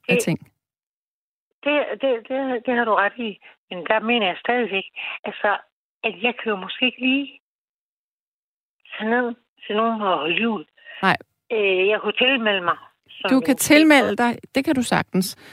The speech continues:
Speaker 1: Det første, du skal gøre, det er, at du skal få dig en computer, hvis du har penge til det. Eller låne til den, eller et eller andet. Og så skal du lære at bruge en computer, og så skal du få en Facebook-konto, og så skal du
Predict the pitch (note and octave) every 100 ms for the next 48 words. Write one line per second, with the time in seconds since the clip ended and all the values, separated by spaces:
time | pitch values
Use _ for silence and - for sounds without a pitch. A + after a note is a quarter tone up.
0 | - - _ _ - C4+ D4 D4+ D4+ -
1 | - A3 A3+ A#3 A3+ A#3 - - A#3+ -
2 | A#3+ A3+ A3+ - G#3 G3 A3 G3+ - A3+
3 | - A3 F3+ A3 - F#3+ F#3 A#3 - -
4 | _ _ _ _ _ _ - G3 F3+ E3
5 | - _ _ - F#3 F3+ E3+ F3+ A3+ A3+
6 | F#3 F3+ F3 F3+ - A#3 A3+ F3 D#3 E3
7 | - - F#3+ B3 C4+ B3+ A#3+ - _ F#3+
8 | F#3 F#3 A#3 C4 A#3 A#3 B3+ C4 G#3+ A#3
9 | A#3 - G#3+ A3 - G#3 - G3 - -
10 | F3 - G#3+ - F3+ E3+ - F#3+ G3 G3
11 | G3 A3+ F#3+